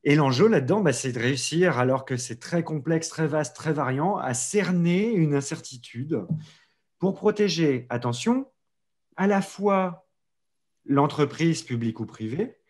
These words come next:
Ça, c'est la vision sécurité de l'information, sécurité des systèmes d'information ou cybersécurité. Pour nous, c'est la même chose. Et sur les personnes concernées, leur vie privée, leurs,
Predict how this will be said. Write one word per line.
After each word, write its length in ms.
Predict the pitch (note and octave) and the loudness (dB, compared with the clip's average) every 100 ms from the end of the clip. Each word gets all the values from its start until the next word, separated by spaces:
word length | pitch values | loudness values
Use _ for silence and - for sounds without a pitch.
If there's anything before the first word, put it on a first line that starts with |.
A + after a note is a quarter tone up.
| _ | _
Ça, 140 | - F#3+ | -8 -6
c'est 140 | F#3+ | 0
la 100 | D#3 | 2
vision 280 | B2 A#2 E3+ | 2 0 -2
sécurité 480 | F#3+ C#3 C#3 C3 D#3 | -4 -6 -4 -2 -2
de 80 | D3+ | -2
l'information, 680 | B2+ B2 A2+ A2 - A2+ | -4 -4 -6 -6 -10 -14
sécurité 560 | E3 - A2 G#2+ G#2+ A#2+ | -16 -18 -16 -12 -8 -6
des 100 | A2 | -8
systèmes 320 | G#2 - A2+ | -10 -10 -8
d'information 760 | A2 G2 G2+ G2+ F#2+ - A2+ - | -8 -10 -10 -12 -12 -10 -10 -10
ou 100 | A2+ | -12
cybersécurité. 1000 | - B2 A#2 - A#2+ - G2 F#2+ G#2+ C3+ _ - _ _ | -8 -6 -6 -6 -12 -10 -12 -8 -10 -10 _ -20 _ _
Pour 100 | G#2+ | -8
nous, 140 | A2+ A2 | -4 -4
c'est 160 | G#2+ | -6
la 100 | G2+ | -10
même 200 | F#2+ F#2 | -8 -10
chose. 340 | - F2 - _ _ _ _ - - - _ _ _ _ | -12 -20 -20 _ _ _ _ -20 -20 -20 _ _ _ _
Et 260 | C4 C#4+ C4 _ _ | 4 4 0 _ _
sur 200 | - C#3 | -2 2
les 120 | C3 | 4
personnes 380 | C3+ F3 B3 A3+ | 2 0 2 0
concernées, 500 | G3 F3+ F3+ F3+ E3+ | 0 0 0 2 2
leur 180 | C#3 B2 | 2 2
vie 140 | D#3+ | 0
privée, 420 | D#3+ C#3+ C3 A#3 | -2 -2 2 4
leurs, 540 | F#3+ D#3 F#3 D3 A2 | 4 4 4 2 -2